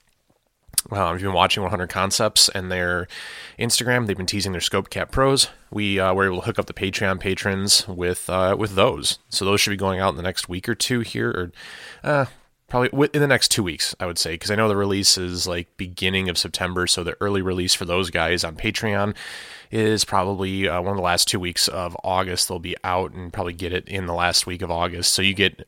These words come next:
early access and, you know, obviously for free. So, uh, if you guys are hearing this and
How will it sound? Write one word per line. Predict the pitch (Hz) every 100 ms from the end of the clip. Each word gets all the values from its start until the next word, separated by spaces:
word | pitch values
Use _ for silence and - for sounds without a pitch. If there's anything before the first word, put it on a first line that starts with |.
| -
early | 139 127
access | 95 95 - 95 90 -
and, | - 107 104 98 - - _ _ -
you | 92
know, | 85 85 - -
obviously | 87 85 82
for | 95
free. | 90 107 98 - - - -
So, | - 101 92 92
uh, | 90 87 87
if |
you | 98
guys | 104 95
are |
hearing | 117 101 104
this | 101 95 -
and | 87